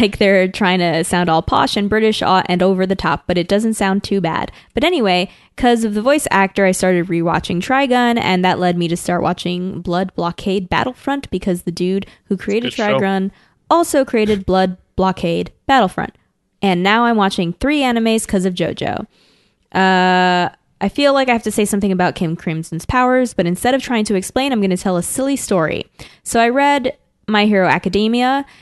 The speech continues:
Speaker 1: and there was a character that was theorized to have an editing power, and the chapter before they show her power, people,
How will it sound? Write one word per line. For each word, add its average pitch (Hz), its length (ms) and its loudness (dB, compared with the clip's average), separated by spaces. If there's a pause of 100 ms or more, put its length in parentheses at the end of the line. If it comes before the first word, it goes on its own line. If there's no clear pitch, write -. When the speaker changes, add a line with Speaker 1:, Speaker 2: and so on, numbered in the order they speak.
(140)
Speaker 1:
and 180 320 0
there 180 120 2
was 175 140 0
a 175 40 -6
character 277 540 0
that 190 160 2
was 165 120 0
theorized 196 480 0
to - 60 -2
have 175 200 0
an 170 160 -2
editing 190 340 -2
power, 240 500 0
and 180 200 0
the 175 60 -2
chapter 208 340 -2
before 185 400 -2
they 165 100 0
show 175 280 -2
her 165 120 -2
power, 277 320 0
people, 214 600 -2